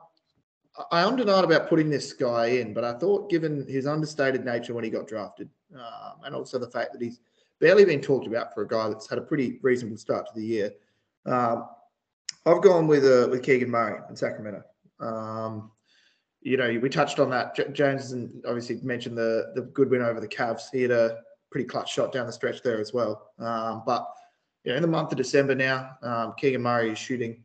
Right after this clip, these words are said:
forty-eight percent, uh, forty-nine percent on six and a half threes a game. Um, you know, fifty-seven percent from two. Um, there's a lot to like there. He's basically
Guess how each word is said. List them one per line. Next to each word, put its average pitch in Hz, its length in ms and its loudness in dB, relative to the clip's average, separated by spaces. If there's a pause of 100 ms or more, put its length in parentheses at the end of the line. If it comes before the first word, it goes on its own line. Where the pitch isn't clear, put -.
(380)
forty-eight 127 520 2
percent, 123 400 -4 (200)
uh, 123 120 -10
forty-nine 127 440 -2
percent 117 240 -8
on 120 100 -10
six 131 200 -10
and 123 80 -8
a 117 40 -12
half 123 280 -4
threes 120 220 -4
a 113 40 -10
game. 123 360 -4 (260)
Um, 113 540 -6 (480)
you 113 100 -6
know, 110 60 -8
fifty-seven 131 720 -2
percent 123 280 -6
from 101 120 -12
two. 151 420 6
Um, 107 920 -6 (800)
there's 131 180 4
a 143 40 8
lot 139 160 6
to 127 80 -4
like 110 240 -2
there. 104 120 -8
He's 120 160 -6
basically 123 600 -2